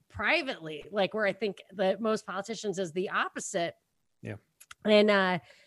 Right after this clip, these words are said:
Speaker 1: and he was the first to kind of admit that, that he, like, I, I, you know, I wish I could say things a little more clearly, yada, yada. But,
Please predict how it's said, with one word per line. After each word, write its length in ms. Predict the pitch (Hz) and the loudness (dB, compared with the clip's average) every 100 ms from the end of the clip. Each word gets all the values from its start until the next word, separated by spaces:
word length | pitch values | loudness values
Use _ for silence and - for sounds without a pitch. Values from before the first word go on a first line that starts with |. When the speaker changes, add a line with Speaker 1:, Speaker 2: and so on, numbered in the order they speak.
| _ _ _ _ _ _ _ - | _ _ _ _ _ _ _ 6
Speaker 1:
and 120 | 240 | 10
he 160 | 233 294 | 12 10
was 200 | 285 208 | 10 8
the 120 | 247 | 4
first 480 | - 285 277 - - | 6 4 4 2 4
to 320 | 269 247 226 | 6 6 2
kind 260 | - 262 | 6 6
of 60 | 233 | 8
admit 460 | 208 196 233 359 - | 6 8 6 4 0
that, 280 | 165 151 - | -2 -4 4
that 180 | 214 190 | 6 6
he, 680 | 220 240 226 214 208 202 - - | 4 0 0 0 -4 -8 -14 -6
like, 200 | 240 214 | 0 2
I, 240 | 226 226 | 4 4
I, 300 | 226 233 233 - | 4 2 2 2
you 80 | 277 | 4
know, 100 | 208 | 6
I 60 | |
wish 240 | 214 233 247 | 8 6 4
I 100 | 208 | 2
could 200 | 196 160 | 2 0
say 260 | 262 254 | 4 4
things 320 | 240 247 226 | 4 2 2
a 40 | 214 | 0
little 260 | 214 202 | 0 0
more 240 | 185 180 170 | 0 -2 -4
clearly, 960 | - 311 302 285 262 269 254 247 240 226 _ _ _ - - | -4 -2 2 2 2 0 0 -2 -4 -6 _ _ _ -20 -6
yada, 340 | 247 220 208 | 6 6 6
yada. 580 | 202 220 240 247 240 240 175 | 4 2 2 2 2 0 2
But, 360 | 202 196 196 | 2 4 2